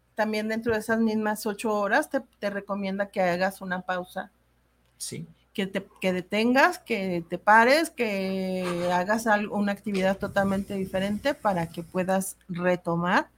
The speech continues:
Speaker 2: Como un
Speaker 1: Eh,
Speaker 2: reseteo, ¿no?
Speaker 1: así es,
Speaker 2: Eh, vuelves
Speaker 1: así es.
Speaker 2: y vamos, te estoy dando nuevamente la información,
Speaker 1: Del
Speaker 2: eh,
Speaker 1: taller.
Speaker 2: números, eh, dónde te marcan, eh, lo que tú quieras decir,
Speaker 1: Ujú.
Speaker 2: adelante.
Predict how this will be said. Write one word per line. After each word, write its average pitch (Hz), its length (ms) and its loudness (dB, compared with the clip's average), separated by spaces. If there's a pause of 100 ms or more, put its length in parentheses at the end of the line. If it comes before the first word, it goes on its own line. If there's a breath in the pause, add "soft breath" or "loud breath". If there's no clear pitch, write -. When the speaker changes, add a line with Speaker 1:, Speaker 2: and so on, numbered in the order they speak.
(460)
Speaker 2:
Como 190 220 0
un 214 80 4
Speaker 1:
Eh, 220 40 10
Speaker 2:
reseteo, 185 580 8
¿no? 170 160 0
Speaker 1:
así 202 440 2
es, - 140 -8
Speaker 2:
Eh, 135 140 -2
vuelves 190 380 4
Speaker 1:
así 165 200 2
es. 147 80 -2
Speaker 2:
y 127 180 -10 (760 loud breath)
vamos, 202 440 8
te 185 60 2
estoy 190 220 2
dando 208 160 4
nuevamente 202 420 2
la 190 60 2
información, 160 760 -2 (220)
Speaker 1:
Del 220 200 4
Speaker 2:
eh, 139 40 4
Speaker 1:
taller. 196 380 6
Speaker 2:
números, 208 840 4
eh, 151 220 4
dónde 185 260 0
te 165 160 -4
marcan, 196 720 4 (100)
eh, 147 360 0
lo 170 200 0
que 175 120 -6
tú 196 180 -12
quieras 226 260 4
decir, 208 460 -2
Speaker 1:
Ujú. 226 100 4
Speaker 2:
adelante. 233 520 4